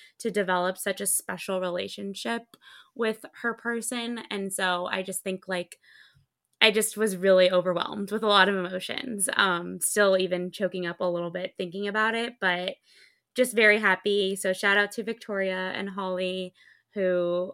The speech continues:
are very, very special friends and cheersing them for sure. Um, but yeah, so just lots of change, one special one that happened over the weekend. Excited to keep celebrating,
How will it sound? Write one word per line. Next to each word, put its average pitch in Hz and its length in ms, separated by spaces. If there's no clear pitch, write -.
are 185 200
very, 196 260
very 190 240
special 185 640
friends 180 640
and 170 560
cheersing 185 480
them 170 480
for 190 160
sure. - 480
Um, 196 460
but 247 120
yeah, 240 260
so 185 520
just 269 200
lots 269 180
of 262 60
change, 214 600
one 214 220
special 202 380
one 190 220
that 185 120
happened 185 480
over 214 180
the 214 120
weekend. 185 580
Excited 190 500
to 208 60
keep 202 340
celebrating, 175 880